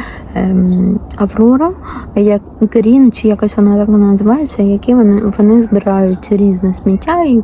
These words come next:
потім сортують, і все таке. Я хочу привести в свою країну найкраще.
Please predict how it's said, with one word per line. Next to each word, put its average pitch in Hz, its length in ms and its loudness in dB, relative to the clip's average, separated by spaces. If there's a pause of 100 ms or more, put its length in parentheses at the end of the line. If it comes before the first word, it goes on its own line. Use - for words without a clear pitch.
(140)
потім 190 400 -2
сортують, - 720 -2 (480)
і 202 80 -2
все 208 180 -4
таке. 202 300 -6 (920)
Я 247 180 0
хочу 220 760 -2 (800)
привести 185 460 -2
в 254 80 -6
свою 202 380 0
країну 214 500 2
найкраще. 190 880 -4